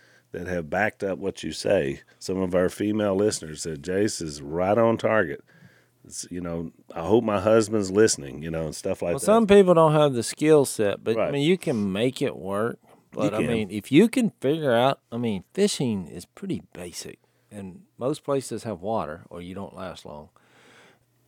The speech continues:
Speaker 2: Figure out how to catch a fish and clean it. You can watch a two-minute YouTube video on how to fillet
Speaker 1: And
Speaker 2: a
Speaker 1: even
Speaker 2: fish.
Speaker 1: if you can't fish, they have fish markets, so you could get
Speaker 2: I know, but
Speaker 1: you
Speaker 2: there's, I do think there is something about the process.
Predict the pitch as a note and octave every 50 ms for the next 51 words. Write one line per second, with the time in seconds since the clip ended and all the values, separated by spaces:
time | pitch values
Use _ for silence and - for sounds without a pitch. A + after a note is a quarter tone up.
0 | _ _ _ _ _ _ _ _ _ _ _ _ _ _ _ _ - - D3 F#3
1 | G#3 F#3 F#3+ G#3 F#3 F3 F3+ F3 - - E3 E3 - - - - - F#3 G3 F3
2 | C3+ C3 - - - - A2 G#2+ G#2 G2 F#2 - - D3+ F3 F#3 E3 C3 - -
3 | - B2+ B2+ B2 B2 C3 C#3+ D3 - - F#2+ F2 - _ _ _ _ _ - -
4 | E3 E3 D3+ D3+ D3+ C#3+ A2 - - - A#2 D3 D#3+ D#3 - B2+ A2+ F#2+ E2 G2
5 | F#2+ F#2+ F#2 F2 E2+ F2 G2 A2+ A2+ A2+ A#2 A#2 G#2+ G2 - _ _ _ _ _
6 | _ _ - C3 C#3 C3 B2 B2 A#2 A#2+ C3+ E3 G#3 A3+ A#3+ A3 G#3+ F#3+ D#3 -
7 | C#3 C3 - - - E3 E3+ F3+ E3+ D3 - - _ - B2+ F3 G#3 G3+ E3 C#3+
8 | C3+ - - - - - _ _ _ - F2 E2+ - G2+ A2+ A2+ C3+ D#3+ - -
9 | - - A#2 D#3+ G#3+ - - - F#2 - - - D3 - - - - G#2 G2+ G#2
10 | A#2 B2+ - - D#3 E3 F3+ E3+ - C#3 C3+ D3 C#3 D3+ E3 F3 E3+ D#3+ D3+ C#3+
11 | B2+ B2+ B2+ C3 B2+ A#2 - - C3 C3 C3 B2+ - - D#3+ E3 D#3+ C3+ - -
12 | D3+ D3+ C3+ - - B2 A#2 A#2 A#2 A#2+ A2+ - - C3+ B2 A#2 - - A#2+ A2
13 | G2+ F2+ F#2+ G2+ G2 G2 - - - _ - - G2+ F2+ F2+ F#2 - - D2+ A#1+
14 | A1 - - - - - -